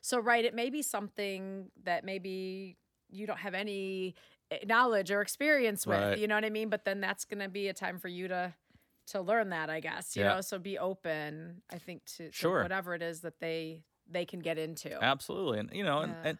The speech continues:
Speaker 2: again, be careful what you're reinforcing and which,
Speaker 1: Mm.
Speaker 2: you know, uh, probably one of my recent proudest moments, you know, so I was helping, help coach my son's soccer team, and
Speaker 1: Mm-hmm.
Speaker 2: he, uh, he, he didn't have a sing-, he didn't have a goal in this game,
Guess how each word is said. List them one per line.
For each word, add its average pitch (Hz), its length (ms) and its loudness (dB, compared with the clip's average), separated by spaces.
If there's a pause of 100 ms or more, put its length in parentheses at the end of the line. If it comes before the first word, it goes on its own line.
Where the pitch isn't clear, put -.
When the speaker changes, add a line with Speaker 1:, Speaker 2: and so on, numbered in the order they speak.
Speaker 2:
again, 143 240 2
be 135 120 0
careful 143 400 2
what 120 240 4
you're 120 140 0
reinforcing 120 880 0
and 101 100 -2
which, 107 140 -2
Speaker 1:
Mm. 175 120 -10 (280)
Speaker 2:
you 107 80 -2
know, 104 300 0 (180)
uh, - 60 -8 (320)
probably 123 340 4
one 131 140 4
of 123 80 4
my 107 80 6 (440)
recent 139 600 2
proudest 123 480 6
moments, 110 560 2
you 110 40 0
know, 101 180 0
so 107 260 2
I 107 140 2
was 104 160 -2
helping, 107 340 2 (340)
help 113 280 0
coach - 380 2 (300)
my 104 140 2
son's 101 320 0
soccer 104 320 0
team, 101 320 0
and 98 280 0
Speaker 1:
Mm-hmm. - 280 -14 (320)
Speaker 2:
he, 131 340 2
uh, 98 300 2 (560)
he, 117 180 -6
he 131 160 4
didn't 156 140 4
have 135 160 8
a - 20 2
sing-, 131 240 2
he 123 60 -2
didn't 139 180 6
have 127 120 6
a 104 40 2
goal 113 400 6
in 98 120 2
this 95 140 -2
game, 90 440 0